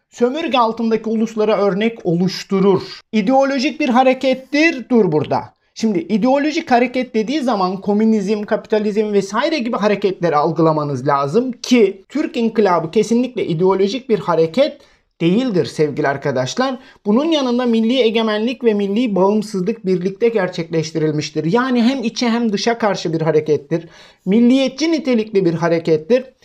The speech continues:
Hazırlayan ve yapan kadrolar aynıdır. Yani olağanüstü durumda gerçekleşmiş bir inkılaptan bahsediyoruz. Özellikle sevgili arkadaşlar Türk İnkılabı'nın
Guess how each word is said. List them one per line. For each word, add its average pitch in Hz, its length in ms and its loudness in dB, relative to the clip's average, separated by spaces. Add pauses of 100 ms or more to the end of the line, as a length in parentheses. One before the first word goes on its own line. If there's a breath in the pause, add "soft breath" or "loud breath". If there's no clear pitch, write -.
(280 soft breath)
Hazırlayan 269 880 2
ve 240 60 6
yapan 240 560 0
kadrolar 220 680 4
aynıdır. 196 600 2
Yani 220 500 0
olağanüstü 220 840 0
durumda 202 400 0
gerçekleşmiş 190 840 -2 (340 loud breath)
bir 233 220 0
inkılaptan 196 800 0
bahsediyoruz. 170 720 0
Özellikle 240 520 2
sevgili 185 340 0
arkadaşlar 175 640 -2
Türk 233 260 -6
İnkılabı'nın 196 760 0